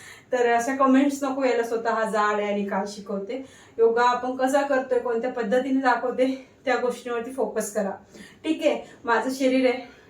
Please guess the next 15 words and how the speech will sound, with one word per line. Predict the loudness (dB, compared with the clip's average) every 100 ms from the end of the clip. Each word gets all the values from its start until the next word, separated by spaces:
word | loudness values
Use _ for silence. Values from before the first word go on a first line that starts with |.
| -4
मी | -2 -2 -4 -18 -10 -6
एका | 0 2
महिन्यातही | 4 4 2 0
कमी | 2 4 6
करेल, | 4 2 2
पंधरा | 0 0
दिवसातही | 0 0 0 0 -2
कमी | -10 -8 -6
करेल, | -4 -4 -6 -12 -20 -10 -2
अर्ध्या, | -2 0 -2
अं, | -4 -2 0 0
एका | 0 2
हप्त्यातही | 0 0 -2 2 2 2
कमी | -2 -2
करेल, | -4